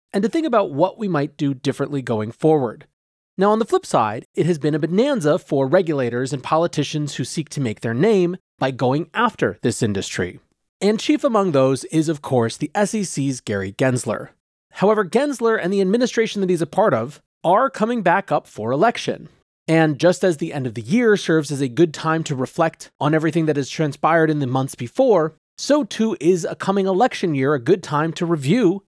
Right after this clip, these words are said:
just how our elected and unelected leaders have performed. With that in mind, we are reading Ben Schiller's piece,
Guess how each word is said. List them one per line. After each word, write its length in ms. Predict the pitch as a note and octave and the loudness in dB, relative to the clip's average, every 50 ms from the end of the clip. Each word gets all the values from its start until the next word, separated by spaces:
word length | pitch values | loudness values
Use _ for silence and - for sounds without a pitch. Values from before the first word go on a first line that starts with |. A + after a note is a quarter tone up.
| _ - | _ -2
just 280 | B2 B3 B3+ B3 - | 2 2 2 2 -2
how 300 | - - F#3 F#3 F#3 F#3+ | -2 0 2 2 2 2
our 220 | - - D3 D3 - | 2 2 2 2 2
elected 460 | - D#3+ D3 F#3 G3+ - - F#3 D#3+ - - | 0 0 0 0 0 0 0 -2 -2 0 -2
and 300 | F3+ G#3+ A3+ A#3 G#3 F3+ - | -2 -2 0 -2 -2 -4 -4
unelected 560 | - A3 C4+ C4+ G#3 D3+ C#3 C3+ - E3 D3+ | -2 2 2 4 4 4 2 2 0 -2 -2
leaders 380 | D3+ B2+ C3 C3 D3 E3+ E3+ - | -2 -2 -2 -2 -2 -2 -4 -4
have 200 | - A2+ G2+ - | -4 -6 -6 -6
performed. 720 | - B2 - - - F#3 F#3+ D3+ G#2 - G3 - - - _ _ _ _ _ _ _ _ | -8 -12 -4 2 4 4 4 4 2 -2 -10 -16 -18 -20 _ _ _ _ _ _ _ _
With 100 | - E3+ | -2 0
that 160 | - D4 D#4+ | 2 2 2
in 100 | E4+ D#4 | 2 0
mind, 300 | A#3+ G#3+ G3+ G3+ G3+ F#3+ | -2 -2 -2 -2 -2 -2
we 100 | F3 F#3+ | 0 0
are 80 | F#3+ F3+ | 0 0
reading 300 | D3+ E3+ F3 E3+ E3+ D#3+ | 0 0 0 0 0 -2
Ben 300 | B2+ - G3+ A#3 A#3 A3 | 0 0 2 2 0 -2
Schiller's 400 | - - G#3 F3+ F3+ E3+ D3 - | -2 -2 0 0 0 0 -2 -6
piece, 420 | - - E3 E3 E3 - - - | -6 -4 -4 -4 -4 -6 -8 -12